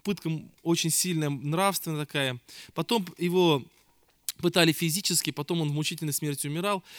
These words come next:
И, казалось бы, друзья, есть такие пытки или такие события, когда можно сказать, что это было сильнее, чем страдания Христа. Друзья, ну вот в этих стихах, которые я прочитал, открывается одна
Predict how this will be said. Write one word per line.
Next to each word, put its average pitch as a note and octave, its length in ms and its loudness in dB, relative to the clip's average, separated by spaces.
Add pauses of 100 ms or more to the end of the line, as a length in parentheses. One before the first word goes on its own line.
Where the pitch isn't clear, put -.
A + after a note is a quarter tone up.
(140)
И, F#3+ 80 -6
казалось A3+ 400 4
бы, G3 60 -6
друзья, A3 280 2
есть G#3+ 380 2
такие G#3 360 0
пытки F#3 540 0 (300)
или F#3 100 -2
такие G#3 320 0
события, F#3+ 640 2
когда F#3+ 420 2 (220)
можно G#3 380 4
сказать, F#3+ 340 2
что - 140 2
это F#3+ 160 0
было F#3+ 280 2
сильнее, F#3+ 540 4
чем D#3+ 140 0
страдания C#3+ 480 -4
Христа. - 480 -8 (920)
Друзья, F#3 220 4
ну A#3 100 2
вот A#3+ 140 0
в A3 60 0
этих B3 220 0
стихах, B3 360 0
которые G3+ 300 2
я F#3+ 40 2
прочитал, G3+ 460 2
открывается G3 640 0
одна F3+ 360 -2